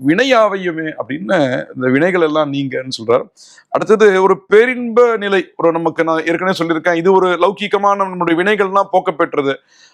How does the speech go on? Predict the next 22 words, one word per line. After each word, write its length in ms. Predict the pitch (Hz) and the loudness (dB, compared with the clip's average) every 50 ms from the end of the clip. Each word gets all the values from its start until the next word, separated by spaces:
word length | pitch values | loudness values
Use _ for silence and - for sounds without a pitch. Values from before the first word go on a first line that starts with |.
| _ _ | _ _
அதுக்கப்புறம் 420 | - 160 170 165 190 190 208 214 | -4 -2 0 0 0 0 0 0
நமக்கு 200 | 202 190 175 170 | -2 -2 -2 -2
என்ன 160 | 170 185 196 | -2 -2 -2
கிடைக்கிறது? 680 | 196 180 170 165 143 160 165 170 196 180 160 147 147 147 | -2 -2 -2 0 0 -2 0 2 2 2 4 2 2 0
ஒரு 160 | 151 151 147 139 127 | 0 0 -2 -2 0
பிளிஸ், 320 | 143 185 214 - - - 202 | 0 0 0 0 -2 0 0
ஆனந்தம்னு 760 | 170 - 151 165 185 202 208 202 190 175 185 190 185 180 | 2 2 4 2 2 2 0 -4 -2 -2 -2 -2 -2 -4
பேர், 240 | 160 139 156 139 135 - | -2 0 0 0 0 0
ஆனந்தோ 540 | - 131 143 151 156 160 160 151 165 160 156 143 | 0 0 0 -2 -4 -4 0 2 2 2 2 0
பிரம்மே 320 | 151 151 156 143 156 151 | -4 -4 -2 -2 -2 -2
திவ்ய 280 | 147 151 139 131 156 151 | -4 -6 -2 -2 -2 0
ஜானாத்னு. 800 | 139 151 143 143 147 147 143 147 151 165 196 185 160 143 143 147 - - - - - _ _ | 2 0 0 2 0 -2 -4 -4 -6 -2 0 0 0 0 -4 -6 -12 -20 -20 -20 -20 _ _
அந்த 180 | - 165 170 170 156 | -2 -2 -2 0 0
பிரம்மத்துடன் 500 | 180 202 226 254 - 247 233 214 233 233 | -2 0 0 -2 -4 -4 -4 -4 -4 -4
கலக்கும் 340 | - 196 196 202 190 196 | -2 -2 -2 -2 -4 -2
பொழுது 240 | 190 202 208 202 226 | 0 0 2 2 2
நம்ம 160 | 220 208 190 | 0 0 -2
சுற்றி 300 | 180 - 220 190 - 269 | -4 -6 -8 -4 -2 -2
இருக்கக்கூடிய 460 | 262 233 196 208 185 - 202 190 190 190 | -2 0 -2 -4 -2 0 0 0 0 -2
சூழல்கள் 500 | 180 - 202 220 214 208 202 190 180 175 | -2 -2 0 0 2 0 0 0 -2 -2
ஒண்ணுமே 240 | 170 165 170 185 | -2 -2 -2 -2
தெரியாதுங்க. 460 | 185 - 160 160 160 151 135 123 120 | -2 -2 0 2 2 0 0 -2 -6